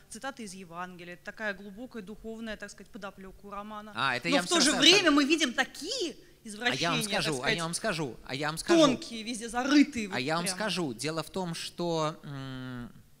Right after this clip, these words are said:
Speaker 2: А, Христос же говорил, что он не собирается спасать благочестивых, что он пришел грешникам. Это во-первых. Кроме того,
Speaker 1: Да.
Speaker 2: в Евангелии как раз основные персонажи — это те люди,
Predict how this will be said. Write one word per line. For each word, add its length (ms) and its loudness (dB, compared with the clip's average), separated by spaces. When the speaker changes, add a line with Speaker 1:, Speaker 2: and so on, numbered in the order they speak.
Speaker 2:
А, 260 -2
Христос 400 -4
же 100 -4
говорил, 320 -4
что 180 -6
он 100 -8
не 60 -8
собирается 420 -6
спасать 400 -6
благочестивых, 640 -10
что 100 -10
он 60 -8
пришел 240 -10
грешникам. 500 -10
Это 100 -14
во-первых. 460 -6
Кроме 240 -4
того, 240 -4
Speaker 1:
Да. 280 -4
Speaker 2:
в 60 -18
Евангелии 880 -4
как 260 -4
раз 480 -2
основные 640 0
персонажи — 880 -4
это 400 -4
те 200 2
люди, 520 -2